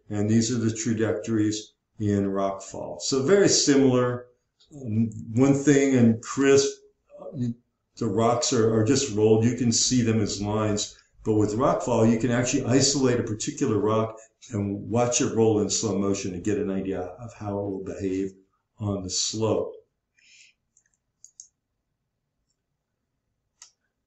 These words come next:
The next thing that we want to look at are energy losses. When, when the rocks bounce through the air, they're not losing energy. But when they,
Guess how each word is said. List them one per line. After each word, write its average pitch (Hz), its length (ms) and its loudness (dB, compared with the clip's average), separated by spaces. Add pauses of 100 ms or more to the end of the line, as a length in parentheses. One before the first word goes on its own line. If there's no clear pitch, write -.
(560)
The 123 100 0
next 135 400 2
thing 160 220 4
that 143 180 2
we 123 80 2
want 127 200 2
to 120 60 0
look 123 180 0
at 120 140 2
are 113 180 6
energy 139 460 2
losses. 95 460 -2
When, 113 320 0
when 123 140 -2
the 117 80 0
rocks 139 380 0
bounce 170 340 0
through 165 140 2
the 117 240 6
air, 143 120 4
they're 110 140 2
not 117 220 2
losing 113 340 0
energy. 104 840 -4
But 104 120 -6
when 107 160 0
they, 107 260 0